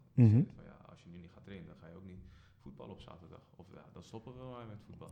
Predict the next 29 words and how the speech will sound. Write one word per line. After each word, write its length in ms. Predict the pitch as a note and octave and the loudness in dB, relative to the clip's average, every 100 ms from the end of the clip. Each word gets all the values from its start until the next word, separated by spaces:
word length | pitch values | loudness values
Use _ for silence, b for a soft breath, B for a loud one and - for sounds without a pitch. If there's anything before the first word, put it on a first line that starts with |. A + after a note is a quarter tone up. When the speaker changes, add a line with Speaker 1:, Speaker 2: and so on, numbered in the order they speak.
| - | 12
Speaker 1:
Ja. 340 | A#2+ G2+ F2 - - - - - - - - - - - | 12 12 12 0 -18 -20 -20 -20 -20 -20 -20 -20 -20 -18
Speaker 2:
Dan 120 | G2 | -14
zou 120 | G2 | -14
ik 60 | E2 | -18
misschien 240 | E2+ - E2 | -20 -20 -20
ook 160 | A2+ - - | -20 -20 -20
wel 180 | A2+ A#2 | -16 -14
gestopt 360 | A#2 - G#2+ - | -14 -18 -18 -16
zijn. 140 | E2+ E2 - - - - | -16 -16 -20 -20 -20 -6
En 120 | - | 4
niet 100 | G#2 | 8
Speaker 1:
Hmm. 80 | G2+ | 8
Speaker 2:
twee 160 | F#2 E2+ | 6 0
keer 100 | F#2 | -6
nagedacht 420 | F2+ F#2 F2+ E2+ | -12 -14 -16 -14
hebben 200 | F2+ E2+ | -14 -14
van, 180 | F2 F2 - - - - | -14 -18 -20 -20 -20 -20
"Oh, 180 | - D#2+ D#2 - | -18 -18 -18 -20
ja, 140 | - E2+ | -20 -20
maar 80 | F2 | -20
ik 60 | F2+ | -20
wil 100 | F#2 | -16
wel 120 | F#2 | -16
voetballen 400 | G2+ A2+ - - | -16 -18 -18 -20
zaterdag." 400 | - - - - - | -20 -20 -20 -16 8
Speaker 1:
Ja, 320 | A2 A2 G#2 | 12 12 12
precies. 540 | - - - F2+ - - | 12 6 4 2 0 -8
Speaker 2:
Dus, 80 | - | 10
Speaker 1:
Ja. 260 | B2 G#2+ | 12 12